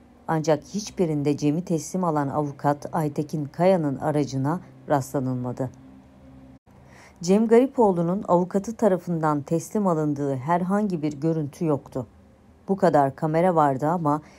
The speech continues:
hiçbiri Cem'in teslim edildiğini göstermemişti. Yapılan açıklamalara göre Cem avukatı tarafından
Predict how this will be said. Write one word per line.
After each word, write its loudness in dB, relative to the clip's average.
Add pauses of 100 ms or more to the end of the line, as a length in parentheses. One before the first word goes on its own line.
(240)
hiçbiri -2
Cem'in 0
teslim -4
edildiğini 0
göstermemişti. -4 (1040)
Yapılan 2
açıklamalara 2
göre 0 (320)
Cem 0
avukatı 0
tarafından 0